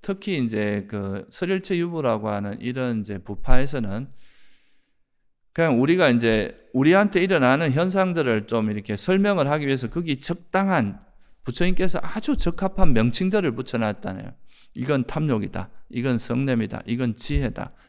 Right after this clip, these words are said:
이건 물질이다, 이건 느낌이다, 이건 인식이다, 이렇게 이름을 붙여놨는데 그걸 그냥 편의상 붙인 이름이라고 보지 않고 선일체 유보에서는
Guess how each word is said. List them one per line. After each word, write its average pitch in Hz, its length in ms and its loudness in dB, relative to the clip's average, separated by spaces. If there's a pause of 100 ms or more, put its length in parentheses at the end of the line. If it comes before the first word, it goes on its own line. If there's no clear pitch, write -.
이건 139 220 -2
물질이다, 127 720 -2
이건 127 240 -2
느낌이다, - 600 -4 (560)
이건 131 260 0
인식이다, 131 680 2
이렇게 147 340 -4
이름을 156 340 2
붙여놨는데 113 880 2 (1000)
그걸 170 300 4
그냥 151 300 4
편의상 180 500 12
붙인 131 340 2
이름이라고 113 560 2
보지 123 260 0
않고 104 440 -2 (240)
선일체 165 420 -2
유보에서는 135 540 0